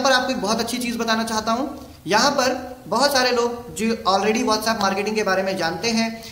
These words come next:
या आपने कोई थर्ड पार्टी सॉफ्टवेयर यूज़ किया हुआ है,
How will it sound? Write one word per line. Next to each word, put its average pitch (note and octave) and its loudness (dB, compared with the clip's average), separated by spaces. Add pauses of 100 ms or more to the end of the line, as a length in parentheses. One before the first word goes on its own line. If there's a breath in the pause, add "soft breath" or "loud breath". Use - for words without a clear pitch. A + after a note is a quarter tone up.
या F#3+ 6 (400)
आपने G#3+ 2
कोई B3+ -4
थर्ड A3+ 0
पार्टी A3 2
सॉफ्टवेयर G#3 -2
यूज़ G#3 0
किया D#3 -2
हुआ C3+ -6
है, B2+ -8